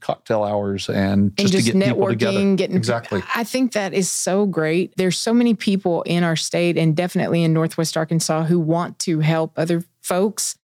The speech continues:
Speaker 2: They just don't quite know how to plug in. So the more that we can learn about these opportunities and then share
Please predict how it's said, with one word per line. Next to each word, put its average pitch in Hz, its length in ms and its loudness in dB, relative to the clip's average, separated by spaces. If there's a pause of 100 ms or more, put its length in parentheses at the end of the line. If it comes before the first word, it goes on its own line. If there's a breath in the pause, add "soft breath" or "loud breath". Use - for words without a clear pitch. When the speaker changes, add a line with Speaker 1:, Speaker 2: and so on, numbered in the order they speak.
(120)
Speaker 2:
They 214 200 0
just 220 320 0
don't 220 340 -4
quite - 300 -4
know 190 80 4
how 175 140 4
to 156 60 0
plug 156 280 -2
in. 156 260 0 (320)
So 185 300 0
the 175 200 0
more 190 380 4
that 185 320 -2
we 170 240 0
can 175 160 0
learn 170 200 2
about 165 260 -2
these 175 180 2
opportunities 160 720 0
and 151 120 4
then 151 100 4
share 160 600 0